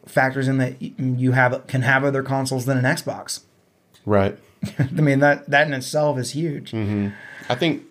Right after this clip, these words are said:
Speaker 2: and I, you know, I was gonna ask you this. How, I don't know if you know, but how do you think Gamefly is doing? Like, do you think they're, uh,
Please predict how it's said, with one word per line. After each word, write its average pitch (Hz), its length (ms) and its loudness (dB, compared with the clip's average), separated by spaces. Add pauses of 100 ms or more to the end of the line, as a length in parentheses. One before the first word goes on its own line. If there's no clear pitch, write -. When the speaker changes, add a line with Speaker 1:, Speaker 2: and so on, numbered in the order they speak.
(140)
Speaker 2:
and 127 140 2
I, 135 180 2
you 123 100 -4
know, 110 80 2
I - 20 2
was 117 120 -2
gonna 123 160 2
ask 127 260 0
you 107 80 -2
this. 104 260 0
How, 147 260 -2
I 139 120 0
don't 147 120 4
know 123 80 4
if 107 100 -2
you 120 120 2
know, 123 260 4
but 92 200 -2
how - 180 0
do 220 80 -2
you 240 120 0
think 170 260 -2
Gamefly 127 360 0
is 90 100 -2
doing? 85 320 -4 (1160)
Like, 104 240 0
do 107 80 -2
you 123 140 2
think 139 260 0
they're, 131 360 6
uh, 123 340 4